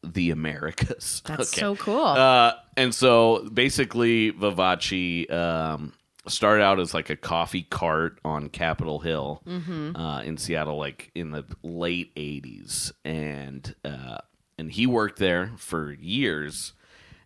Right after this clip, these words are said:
Speaker 1: And, you know, that place, you know, that cart, I remember as a kid going to, like, 'cause my mom also lived in Seattle too. And I'd go with my mom to, like, go to that cart, and it'd be, like, you know, like, a ten deep line
Speaker 2: Yeah,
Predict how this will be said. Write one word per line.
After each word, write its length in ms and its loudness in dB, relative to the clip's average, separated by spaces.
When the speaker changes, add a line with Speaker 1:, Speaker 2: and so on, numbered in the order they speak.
Speaker 1:
And, 800 -4
you 180 -4
know, 160 -4
that 220 0
place, 640 -4
you 160 -4
know, 100 -4
that 220 -2
cart, 400 2
I 80 8
remember 440 4
as 140 0
a 60 -6
kid 440 0
going 260 -2
to, 60 0
like, 380 -4
'cause 200 -4
my 140 -2
mom 440 -2
also 260 -4
lived 200 -4
in 120 -10
Seattle 360 -4
too. 360 -2
And 220 -4
I'd 160 -6
go 120 0
with 140 -2
my 140 -2
mom 320 -2
to, 160 -8
like, 240 -6
go 200 2
to 100 -2
that 260 -4
cart, 480 2
and 160 -2
it'd 140 -2
be, 120 -2
like, 320 -2
you 80 0
know, 160 4
like, 220 0
a 40 -4
ten 480 -2
deep 400 -8
line 520 -8
Speaker 2:
Yeah, 160 0